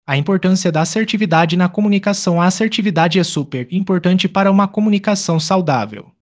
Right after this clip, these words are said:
Quando você se expressa de forma assertiva, você evita mal-entendidos e conflitos desnecessários. Isso ajuda a construir relacionamentos mais fortes e respeitosos. Pense assim,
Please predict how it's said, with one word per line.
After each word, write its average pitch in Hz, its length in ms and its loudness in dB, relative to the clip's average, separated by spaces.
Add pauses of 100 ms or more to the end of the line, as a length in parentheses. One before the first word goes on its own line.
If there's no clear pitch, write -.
(160)
Quando 165 200 0
você 202 200 0
se 190 120 2
expressa 165 420 0
de 185 140 2
forma 185 260 2
assertiva, 190 680 0
você 156 280 0
evita 160 320 0
mal-entendidos 135 920 0
e 156 80 -6
conflitos 156 600 0
desnecessários. 165 1080 0 (340)
Isso 175 220 0
ajuda 165 300 4
a - 20 -2
construir 180 460 0
relacionamentos 175 760 0
mais 175 280 0
fortes 156 400 0
e 165 120 -4
respeitosos. 151 1000 -2 (280)
Pense 180 300 0
assim, 120 420 -6